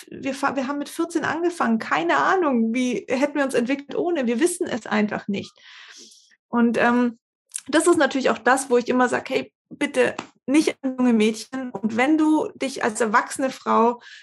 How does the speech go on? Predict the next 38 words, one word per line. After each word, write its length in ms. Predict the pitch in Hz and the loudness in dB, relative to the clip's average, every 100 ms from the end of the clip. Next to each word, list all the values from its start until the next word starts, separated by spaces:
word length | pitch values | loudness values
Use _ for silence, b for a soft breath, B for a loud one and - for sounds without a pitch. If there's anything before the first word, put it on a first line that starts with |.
| B | B
ähm, 180 | 233 233 | 2 2
für 80 | 226 | 0
die 80 | 220 | -2
Pille 220 | 247 226 | 2 2
entscheidest, 500 | 220 226 220 226 226 | 2 2 0 0 2
dann 140 | 220 | 4
mit 160 | 220 220 | 4 4
dem 80 | 208 | 2
Bewusstsein. 580 | 208 226 233 - 214 | 2 0 0 -4 -4
Dann 200 | 226 320 | -4 -2
mach, 200 | 302 302 - | 0 -2 -2
was 280 | 247 254 - | -2 -2 -2
du 60 | |
möchtest, 500 | 247 277 269 262 - | -4 -2 -2 -4 0
alles 260 | 247 254 - | 0 0 -4
gut. 220 | 294 - | -6 -4
Du 40 | |
bist 260 | 220 226 - | -6 -8 -2
eine 240 | 233 214 - _ | -2 -2 -8 _
erwachsene 340 | 220 233 233 | -2 0 -4
Frau, 280 | 220 214 208 | -2 2 2
aber 260 | 208 202 208 | 2 -2 -2
halt 220 | - - | -10 -10
kein 340 | - 220 214 214 | -2 2 2 0
vierzehnjähriges 640 | 226 220 220 214 208 208 | -6 2 4 4 0 0
Mädchen, 460 | 214 214 214 208 196 | 2 2 2 -2 0
wo 160 | 202 202 B B - | -2 -6 B B -4
einfach 260 | 208 214 | -2 -2
da 140 | - 208 | -2 0
noch 240 | 208 - _ - | 0 -4 _ -20
vor 260 | - 220 | -2 0
ihrem 360 | 220 214 214 202 | 2 2 2 0
großen 320 | - 254 247 | 2 0 2
Entwicklungspotenzial 1080 | 208 214 208 - 196 - 214 - 202 202 202 | 0 0 -2 -4 -6 -8 -10 -8 -8 -8 -8
steht 380 | - 107 208 | -6 -4 -4
und 120 | 208 139 | -4 -2
wo 100 | 104 | -4
auch 200 | 73 | -4